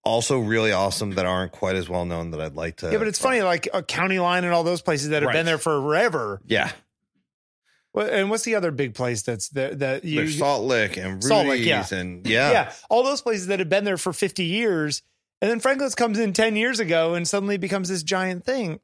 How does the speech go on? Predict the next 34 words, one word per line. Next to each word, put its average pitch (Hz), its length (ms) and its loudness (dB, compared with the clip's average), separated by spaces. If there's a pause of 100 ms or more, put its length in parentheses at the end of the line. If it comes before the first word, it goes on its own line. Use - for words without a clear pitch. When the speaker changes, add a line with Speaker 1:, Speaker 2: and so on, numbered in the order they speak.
Speaker 1:
The 92 100 -2
new 101 220 0
dog. 147 420 2
But, 185 140 2
you 285 100 0
know, 175 240 4
I 170 80 2
mean, 165 180 2
Kreitz 147 440 2
Market 127 380 2
in 113 200 0
Lockhart 120 760 0
still 135 600 0
draws, 131 580 0
like, 104 160 0
twelve 120 300 2
hundred 117 280 0
people 110 300 -2
on 87 140 2
Speaker 2:
That's 208 160 0
where 220 100 2
Hill 220 140 2
Speaker 1:
Saturday 143 180 0
Speaker 2:
Country 190 140 0
Speaker 1:
to 170 60 -2
Speaker 2:
gets 180 200 0
their 180 220 0
sa-, 240 280 -2
their 196 220 0
sausages 247 520 0
Speaker 1:
Yeah, - 60 0
Speaker 2:
from, 120 140 -2
right? 135 200 -2
Speaker 1:
yeah. 233 240 0